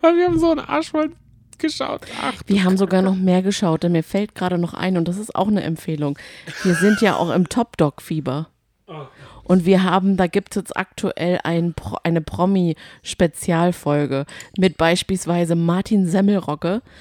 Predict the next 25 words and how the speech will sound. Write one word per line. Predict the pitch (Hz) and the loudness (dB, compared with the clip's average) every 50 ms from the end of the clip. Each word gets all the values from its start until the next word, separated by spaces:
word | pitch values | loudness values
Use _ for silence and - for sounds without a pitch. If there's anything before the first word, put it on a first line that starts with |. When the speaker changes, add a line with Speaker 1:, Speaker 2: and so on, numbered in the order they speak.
| - - - - - - _ | -20 -20 -20 -20 -20 -12 _
Speaker 2:
Der | - 196 190 180 180 | 0 0 0 0 -2
hat | 190 202 202 - | -4 -6 -6 -4
sich | - 233 220 196 - | 0 0 0 0 0
den | - 190 175 175 175 | -2 0 0 2 2
Hund | 190 208 226 220 | 2 2 2 0
von | - - 190 185 | 0 0 0 2
seiner | 180 180 175 170 - | 2 2 2 0 -2
Cousine | - - 180 156 - - 190 226 220 196 101 | -2 -6 -6 -4 -4 -2 0 2 2 2 2
ausgeliehen | 87 131 151 - - - 160 151 160 170 185 190 - - 226 - - - _ | 0 -2 -2 -2 -6 -8 -6 -2 -2 -2 -2 -2 -2 -4 -4 -4 -4 -6 _
und | 185 190 185 | -2 0 2
der | 196 190 190 | 2 4 4
Hund | 185 196 214 233 220 220 | 4 4 4 4 2 2
hat | 220 190 156 - 262 | 0 -2 -2 -6 -4
so | - - 226 220 - | 4 4 6 6 4
Speaker 1:
<laughs> | - | 2
Speaker 2:
abgeliefert | 196 - 285 - - 208 170 170 170 160 160 156 165 - - 190 196 - - - _ _ _ - - 254 247 233 - - 330 349 | 0 -2 -2 0 2 0 0 2 -2 -2 -2 -2 -4 -2 0 0 0 0 -4 -8 _ _ _ -16 -6 -4 -4 -4 0 2 4 6
Speaker 1:
Martin | 359 359 349 226 | 8 10 10 10
Speaker 2:
für | 220 | 10
Speaker 1:
aber | 349 - | 10 8
Speaker 2:
Martin. | - 339 - - 170 - - - 190 | 8 6 6 6 4 4 4 4 4
Speaker 1:
auch. | 202 - - - - - | 6 6 6 4 2 0
Speaker 2:
Das | - - 202 - - | -4 -4 -4 -2 0
war | 220 226 214 - | 0 0 0 2
richtig | 233 247 254 - - - 247 - _ | 0 0 0 0 -2 -8 -8 -8 _
krass. | - - 190 185 226 311 - - - | -10 -4 -2 -2 -2 -2 -6 -12 -18